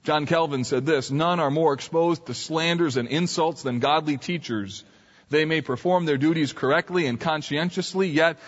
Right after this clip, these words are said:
they never avoid a thousand criticisms." So they have to be protected. Yet on the other hand, there can be a real temptation to not address an issue or not to do so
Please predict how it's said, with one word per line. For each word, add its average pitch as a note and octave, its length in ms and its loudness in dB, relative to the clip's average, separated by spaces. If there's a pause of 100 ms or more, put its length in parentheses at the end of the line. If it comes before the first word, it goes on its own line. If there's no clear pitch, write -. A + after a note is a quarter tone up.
(120)
they D#3 200 2
never F3 560 2 (180)
avoid E3 720 2 (100)
a A#2+ 60 2
thousand E3 680 0
criticisms." G#2 1000 -4 (280)
So C#3+ 100 -2
they E3+ 60 4
have F#3+ 80 2
to G#3 80 0
be G3+ 60 4
protected. F3 500 0 (100)
Yet F#3 140 4
on E3 100 2
the E3 120 0
other C4 220 0
hand, C#3+ 440 0 (340)
there F3+ 180 2
can E3+ 200 0
be E3 100 2
a D#3+ 80 2
real G3+ 380 4
temptation G3+ 640 0
to D#3+ 100 -2
not F3 240 2
address F3 360 0
an D3+ 100 -4
issue F#3+ 480 -2 (2000)
or F3+ 160 4
not G3+ 240 4
to G3+ 60 0
do F#3+ 180 2
so F3+ 420 2